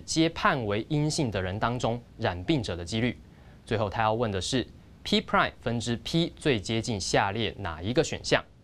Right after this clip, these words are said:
就像刚刚提到的，这是一个关于贝氏定理的问题。既然是贝氏定理的问题，我们当然要画一个树状图来帮助我们了解。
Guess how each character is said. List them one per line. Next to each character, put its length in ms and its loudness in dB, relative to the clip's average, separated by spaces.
就 80 4
像 160 6
刚 140 4
刚 120 -2
提 160 -8
到 200 2
的， 140 -4
这 140 -2
是 140 0
一 80 4
个 100 4
关 220 4
于 140 2
贝 200 2
氏 200 0
定 160 4
理 40 2
的 80 2
问 200 2
题。 200 -8
既 160 4
然 160 4
是 180 0
贝 240 4
氏 160 0
定 160 4
理 60 4
的 100 2
问 160 4
题， 260 -2
我 60 -10
们 140 -6
当 120 4
然 140 2
要 80 2
画 180 4
一 60 0
个 100 -2
树 320 0
状 220 2
图 160 -8
来 140 -2
帮 200 0
助 160 -2
我 60 -4
们 140 -8
了 180 0
解。 180 -2